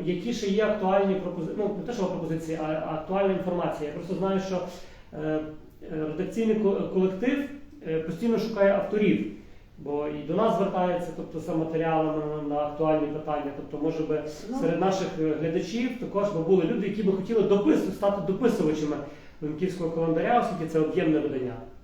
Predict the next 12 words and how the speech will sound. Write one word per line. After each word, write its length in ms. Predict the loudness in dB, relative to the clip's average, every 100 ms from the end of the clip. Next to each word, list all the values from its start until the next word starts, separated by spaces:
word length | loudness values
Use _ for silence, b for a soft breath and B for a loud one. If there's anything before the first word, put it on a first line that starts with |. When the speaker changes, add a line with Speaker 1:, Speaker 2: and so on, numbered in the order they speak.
| -16
Speaker 2:
А, 180 | -12 -6
власне, 560 | -2 0 0 0 0 2 2 2 0 0
власне, 380 | 0 0 -2 -4
так. 360 | -2 -2 -4 -4 -4
Є, 280 | -4 -4 -4 -8
знаю, 280 | -6 -2 -2
що 160 | -2 -6
лемки 600 | -6 -4 -4 -2 -2 -2 -6 -8 -10 -14 -16 -18
дуже 460 | -6 0 2 2 -2
талановиті, 880 | -4 -4 -4 -6 -4 -4 -6 -8 -12 B B B -10
вміють 460 | 2 4 4 0
писати. 680 | -4 -6 -2 -2 -2 0 -2